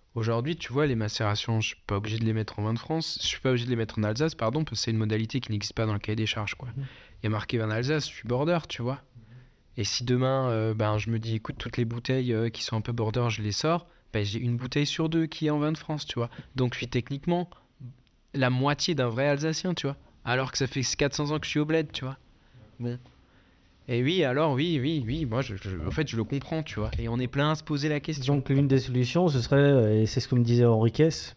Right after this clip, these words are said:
Speaker 2: par exemple, à Molsheim, c'est, ben, les jeunes, ok, mais ils, ils seront jamais là, dans les réunions, dans les
Speaker 1: Ah non,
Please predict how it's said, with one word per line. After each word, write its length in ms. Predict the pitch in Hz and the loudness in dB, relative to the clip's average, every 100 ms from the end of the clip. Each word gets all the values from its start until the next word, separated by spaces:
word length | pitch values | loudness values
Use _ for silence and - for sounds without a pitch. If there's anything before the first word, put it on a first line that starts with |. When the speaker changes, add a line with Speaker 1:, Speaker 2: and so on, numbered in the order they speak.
| 117 | 0
Speaker 2:
par 120 | 113 | 2
exemple, 260 | 113 123 120 | 4 4 6
à 60 | |
Molsheim, 480 | 110 110 - 160 156 | 6 6 6 6 4
c'est, 320 | - 135 135 | 2 4 4
ben, 280 | 123 113 113 - 113 120 | 4 0 -2 -2 -2 0
les 160 | 117 117 | 4 6
jeunes, 300 | 127 123 117 | 8 6 4
ok, 220 | 117 120 170 277 185 | 2 6 6 4 0
mais 380 | 110 107 110 107 | 2 4 4 2
ils, 200 | 113 - - - - | 0 -4 -12 -12 -4
ils 100 | 117 | 0
seront 220 | 117 107 | 2 4
jamais 240 | 113 113 113 | 6 6 6
là, 240 | 147 175 - - | 6 2 -8 0
dans 100 | 120 | 4
les 140 | 110 | 6
réunions, 400 | 107 110 120 139 | 6 6 6 6
dans 100 | 135 | 6
les 200 | 110 107 | 4 4
Speaker 1:
Ah 20 | |
non, 40 | 104 | 2